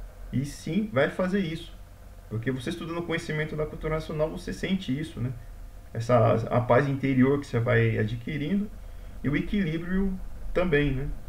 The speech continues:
É, pelo menos eu tenho essa, o livro fala isso e eu venho percebendo isso, né? O tempo que eu estudo, né? Enfim, né?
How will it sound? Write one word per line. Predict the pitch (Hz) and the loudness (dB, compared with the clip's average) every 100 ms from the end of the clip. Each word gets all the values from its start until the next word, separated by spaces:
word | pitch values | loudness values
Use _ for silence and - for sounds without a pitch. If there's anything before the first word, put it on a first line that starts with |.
| - - - - - | -6 -4 -4 -6 -2
É, | 107 110 | 0 2
pelo | - 123 | 4 6
menos | 127 131 180 160 | 6 6 4 2
eu | 147 156 | 0 0
tenho | - 160 160 | 0 2 2
essa, | 160 - 160 156 147 123 113 107 107 107 | 2 2 2 4 4 4 4 2 0 0
o | 110 | 4
livro | 123 139 | 4 4
fala | 143 151 156 | 6 8 8
isso | 147 190 - | 6 2 -2
e | 214 | -2
eu | 180 190 185 143 127 117 113 | 0 0 0 -2 -2 -2 0
venho | 113 143 160 160 160 - - - - | 2 2 0 -2 -4 -8 -10 -8 -2
percebendo | 127 117 139 156 160 | 0 0 0 0 2
isso, | 131 120 | 0 0
né? | 123 127 120 - 117 120 - - - | -2 -4 -4 -2 0 0 -2 -8 -4
O | |
tempo | 120 135 139 | 0 0 0
que | |
eu | 139 | -2
estudo, | 139 - 117 107 | -2 0 2 2
né? | 104 117 117 - - - - - - - - - - | 0 -2 -4 -8 -14 -14 -14 -14 -14 -14 -14 -12 -2
Enfim, | 135 147 - 127 120 | 0 0 2 6 6
né? | 120 120 | 6 4